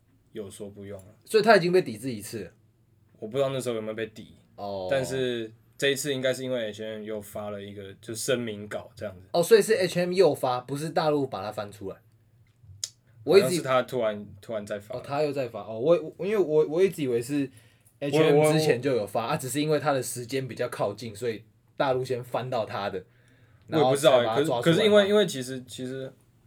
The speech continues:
Speaker 1: 应该说，因为我怎么查，好像都只有看到H and M有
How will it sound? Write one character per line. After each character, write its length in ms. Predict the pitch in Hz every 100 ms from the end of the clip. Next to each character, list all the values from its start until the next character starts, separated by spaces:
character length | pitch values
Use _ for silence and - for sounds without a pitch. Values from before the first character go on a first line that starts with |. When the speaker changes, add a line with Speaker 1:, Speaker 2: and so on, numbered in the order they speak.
| _ _ _ _ _ _ -
Speaker 1:
应 60 | 196
该 80 |
说， 140 | 214 208
因 140 | 214
为 60 | 233
我 180 | 170 131
怎 100 | 135
么 140 | 120
查， 300 | - 110 107
好 160 | 113 107
像 160 | 156
都 100 | 156 151
只 80 |
有 60 | 127
看 160 | 117 127
到 60 |
H 200 | 120 113
and 140 | 110 117
M 140 | 107
有 280 | 107 101